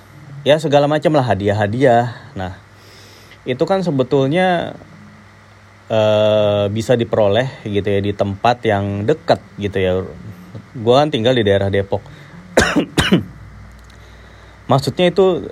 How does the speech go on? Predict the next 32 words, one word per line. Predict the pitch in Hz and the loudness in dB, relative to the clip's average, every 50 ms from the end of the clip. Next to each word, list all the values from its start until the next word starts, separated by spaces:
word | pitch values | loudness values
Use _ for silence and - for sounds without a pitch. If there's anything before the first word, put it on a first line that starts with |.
| - - | -10 -4
lu | 127 143 170 | -2 -2 -2
tinggal | 165 170 139 127 123 120 120 120 | 0 0 2 4 4 4 4 2
di, | 120 120 120 117 117 113 101 - | 0 -2 0 -2 -2 -4 -6 -10
eh, | - - - - - 117 117 117 113 | -14 -16 -10 0 2 4 4 4 4
di | 110 113 | 0 0
pasar | - 120 117 110 - 123 117 113 | 0 0 -2 2 2 2 2 2
Depok | 110 113 110 104 - 117 - - | 2 0 0 2 0 -2 -2 0
aja | - 107 104 95 104 101 110 131 | -6 -4 -4 -2 0 0 2 2
gitu | 131 110 101 - 104 | 0 -2 -4 -2 -2
ya, | 98 95 95 | -2 -2 -4
itu | 87 98 95 - 156 156 156 147 - - - - - | -6 -8 -6 -2 -2 0 0 -2 -4 -8 -14 -16 -12
banyak | 113 104 104 117 135 143 139 131 143 143 139 | -4 -2 0 2 2 4 4 2 2 0 -2
yang | 123 110 110 | -2 -2 0
jual | 101 104 104 101 98 | 2 2 2 2 0
kayak | 107 104 101 104 101 | 0 -2 -2 -2 -2
gituan | - 127 123 113 113 113 113 95 | 2 4 4 4 4 2 0 -6
gitu. | 92 85 92 92 98 - | -8 -8 -10 -14 -14 -4
Tapi | - 110 110 - - 151 185 180 185 - - - - - - - - - - - - - - - - - | 0 0 0 0 0 0 0 0 0 -6 -18 -20 -20 -20 -20 -20 -20 -20 -20 -20 -20 -20 -20 -20 -20 -6
si | - 131 131 | 0 0 0
panitia-panitia | - - 123 117 123 120 - 127 117 110 - 113 113 117 110 110 123 113 113 | 2 2 2 2 2 0 2 2 2 2 2 0 0 0 -2 0 2 2 2
ini | 131 165 160 127 110 117 120 110 | 2 0 -2 -2 -2 -2 0 0
yang | 98 95 95 95 95 95 95 95 95 95 92 98 101 - 101 | -2 -2 -4 -6 -6 -8 -8 -10 -12 -14 -14 -16 -12 -4 -2
bareng | 104 101 98 95 101 98 | 0 0 0 0 -4 -4
sama | 107 101 98 98 101 | -4 -2 -2 -2 -2
gua, | 101 117 123 104 95 92 90 90 - - 87 | -2 0 2 2 2 2 0 -4 -8 -12 -12
mereka, | 95 101 98 98 90 - 117 123 135 143 143 - - - - - - - - - - - - - - - - - - - | -8 -4 -4 -4 -4 0 2 2 2 2 0 -4 -8 -14 -18 -20 -20 -20 -20 -20 -20 -20 -20 -20 -20 -20 -20 -20 -20 -8
eh, | - 101 101 98 98 98 98 98 98 98 98 98 98 98 95 95 98 101 - - - - - - - - - - - - 110 | -2 -2 0 0 0 -2 -2 -2 -2 -4 -4 -6 -6 -8 -10 -12 -14 -16 -18 -20 -20 -20 -20 -20 -20 -20 -20 -20 -16 -10 -8
minta | 107 104 107 113 113 | -4 0 0 0 2
anterin | 113 120 120 123 117 120 | 2 0 0 0 0 0
gua | 117 123 131 120 113 107 | 2 4 4 4 4 2
gitu | 101 98 98 90 95 | 0 -2 -6 -6 -6
kan, | 87 92 90 90 92 | -6 -6 -6 -8 -10